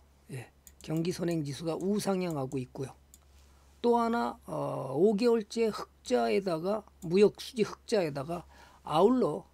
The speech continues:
예, 수출 지수가 흑자 전환으로 했다라는 것은 우리 경기에 굉장히 좋은 거죠. 자, 이래서, 어, 여러 가지 조건이 지금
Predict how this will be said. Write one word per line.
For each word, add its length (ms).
예, 160
수출 440
지수가 640
흑자 500
전환으로 500
했다라는 480
것은 220
우리 180
경기에 300
굉장히 420
좋은 220
거죠. 180
자, 140
이래서, 560
어, 160
여러 160
가지 200
조건이 600
지금 500